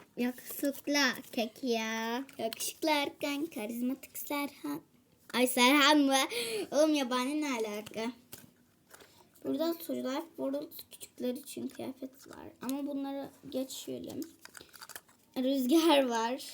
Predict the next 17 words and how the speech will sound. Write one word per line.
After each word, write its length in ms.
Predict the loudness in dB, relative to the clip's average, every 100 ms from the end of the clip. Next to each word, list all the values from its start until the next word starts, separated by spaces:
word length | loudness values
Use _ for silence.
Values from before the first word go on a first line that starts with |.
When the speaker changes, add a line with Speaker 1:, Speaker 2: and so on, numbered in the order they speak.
| -8
Speaker 1:
Rüzgar. 500 | -6 -6 -8 -10 -8 -8 -12 -20 -20 -10
Speaker 2:
Ve 280 | -6 -4 -4
bebek 280 | -4 -6 0
polis. 180 | 6 10
Speaker 1:
Baba 260 | 10 12 12
mı 120 | 12 8
Speaker 2:
Minecraft 100 | 6
Speaker 1:
bu? 40 |
Speaker 2:
polis. 300 | 4 4 4
Speaker 1:
Baba 320 | 6 10 10
mı? 340 | 10 6 2 -2 -6 -12 _ -20 -20 _
Speaker 2:
Ne 60 | -6
alaka? 680 | -4 -4 -6 -12 -12 -12 -12 -18 -20 -20 _ _ -10
Speaker 1:
Babaya 360 | -4 0 0 0
benziyor. 560 | -2 -4 -4 -6 -6 -8 -14 _ -20 _ -20 _ _ _ -20 -16 -14 -12
Zaten 520 | -4 -2 -2 -4 -4 -4
baba. 340 | -6 -6 -10